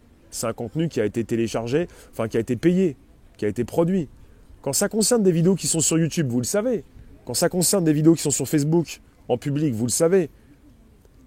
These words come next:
Le, le, quand vous vous intéressez un petit peu à ce que vous recevez, vous savez si quelque part c'est une vidéo publique ou non publique. Et quand c'est une vidéo qui n'était pas publique au départ, elle a été payée pour être consultée.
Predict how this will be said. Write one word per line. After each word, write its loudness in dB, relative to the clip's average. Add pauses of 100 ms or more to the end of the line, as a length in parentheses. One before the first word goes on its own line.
Le, -2
le, -6
quand 0
vous 0
vous 0
intéressez 2
un 2
petit -6
peu -2
à 4
ce -4
que -2
vous 0
recevez, 2
vous 0
savez 4
si -2
quelque 0
part 0 (260)
c'est -2
une -2
vidéo 4
publique -2 (400)
ou 2
non 6
publique. -4 (480)
Et -4
quand -2
c'est -6
une -2
vidéo 2
qui -6
n'était 0
pas 0
publique -2
au 0
départ, 0
elle 0
a 2
été -2
payée 2 (420)
pour -2
être -4
consultée. -4